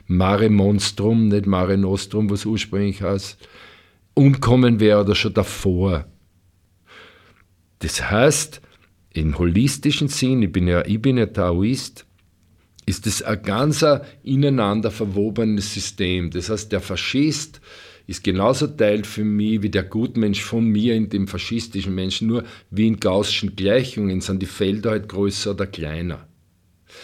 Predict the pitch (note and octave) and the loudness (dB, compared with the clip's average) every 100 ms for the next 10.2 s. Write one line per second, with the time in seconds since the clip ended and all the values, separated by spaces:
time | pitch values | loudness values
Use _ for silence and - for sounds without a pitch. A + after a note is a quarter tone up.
0 | - - - E2+ A#2 B2 - F#2 G#2 G2 | -20 -20 -12 -4 -2 -2 -2 0 0 -4
1 | - - _ _ _ _ - - - F#2 | -8 -12 _ _ _ _ -20 -20 -8 -2
2 | G2+ G2 G#2+ A2 C#3+ F3+ F3 A#2+ G#2 D#2+ | 0 0 2 4 4 4 4 4 2 0
3 | E2+ - - - - F2+ F2 E2+ D2 - | -6 -12 -20 -12 -4 -2 0 -2 -6 -8
4 | F2+ E2 - _ _ _ _ _ - F#2+ | -6 -6 -10 _ _ _ _ _ -4 -2
5 | F2+ E2+ E2+ F#2+ F2+ F2+ E2+ E2 - - | -2 -4 -8 -4 -2 -2 -6 -8 -20 -20
6 | - - - _ _ A#2+ D3+ E3 F#3 C3+ | -20 -20 -20 _ _ -2 0 0 0 0
7 | - C#3 C3+ - G#2 G#2 - F#2+ - B2+ | 2 0 0 -6 -6 -4 -6 -8 -2 -2
8 | C#3 A#2 G#2 G2 G2 G2+ B2 C#3+ B2 A2 | 0 -2 0 0 0 2 0 0 -2 -2
9 | F#2 E2+ - F#2 F#2+ F2+ - G2 G#2+ B2+ | 0 -2 -2 -4 -4 -4 -8 -8 -6 -8
10 | D3 - | -8 -12